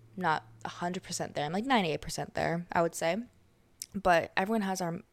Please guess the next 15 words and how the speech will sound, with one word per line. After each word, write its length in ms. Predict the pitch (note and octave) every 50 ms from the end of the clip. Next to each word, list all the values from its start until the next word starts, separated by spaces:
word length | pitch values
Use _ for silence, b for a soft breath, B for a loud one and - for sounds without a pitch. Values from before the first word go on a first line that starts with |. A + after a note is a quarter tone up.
| - -
everyone 240 | F3+ F3+ G3 G3 F#3
has 140 | F3 E3+ -
their 100 | F3+ E3+
moments. 320 | D#3 D3+ D#3 D#3+ D#3+ -
No 60 | F3+
one's 140 | E3 F3 -
perfect, 420 | - - - - - - - -
so 100 | - -
I 60 | - D#3
think 260 | - - F3+ - -
ninety-eight 320 | - F2+ F2 F2 - -
percent 260 | - - - - -
is 40 | -
pretty 180 | - - - -
good. 240 | - - - -